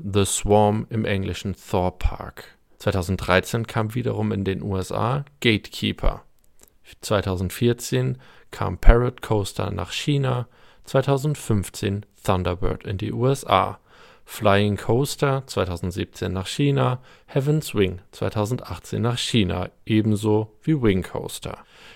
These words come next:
Im selben Jahr kam dann auch Phoenix ins Toverland in den Niederlanden, ein Wing Coaster, den ich bereits gefahren bin.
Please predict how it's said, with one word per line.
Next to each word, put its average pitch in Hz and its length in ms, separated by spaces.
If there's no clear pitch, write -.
Im 104 180
selben 139 400
Jahr 113 440
kam 98 280
dann 104 280
auch - 420
Phoenix 107 760
ins 110 420
Toverland 92 760
in 101 140
den 90 160
Niederlanden, 110 720
ein 147 180
Wing 92 140
Coaster, 95 380
den 101 200
ich 92 160
bereits - 300
gefahren - 420
bin. - 240